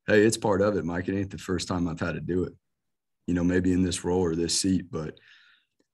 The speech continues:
I love it because I love the people in this building.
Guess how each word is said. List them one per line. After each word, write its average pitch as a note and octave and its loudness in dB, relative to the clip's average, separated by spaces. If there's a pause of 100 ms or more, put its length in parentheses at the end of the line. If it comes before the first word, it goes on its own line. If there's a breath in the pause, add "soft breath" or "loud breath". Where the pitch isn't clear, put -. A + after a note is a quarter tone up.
(100)
I G#2 4
love A2+ 8
it A2+ 2
because G2 2 (400)
I F2+ -2
love G#2 2
the F2+ -4
people G#2 0
in G2 0
this F2+ -2
building. F#2+ -2